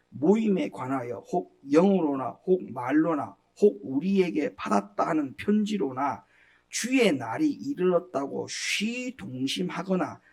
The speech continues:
두려워하거나 하지 아니할 그것이라. 누가 아무렇게 하여도 너희가 미혹하지 말라. 먼저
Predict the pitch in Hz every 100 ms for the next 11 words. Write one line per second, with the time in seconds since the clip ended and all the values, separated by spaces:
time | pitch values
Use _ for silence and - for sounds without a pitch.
0 | _ _ - 135 156 208 190 - - 135
1 | 113 - 208 202 - - 117 123 135 180
2 | 202 202 135 123 - - - _ _ _
3 | _ _ - 214 294 302 269 - 277 285
4 | - 196 285 330 370 349 427 403 - -
5 | 277 233 175 180 160 - - _ _ -
6 | 123 160 190 185 180 208 - _ - 143
7 | 208 285 269 - - - 151 117 120 127
8 | 131 113 - _ - 120 131 127 165 196
9 | 202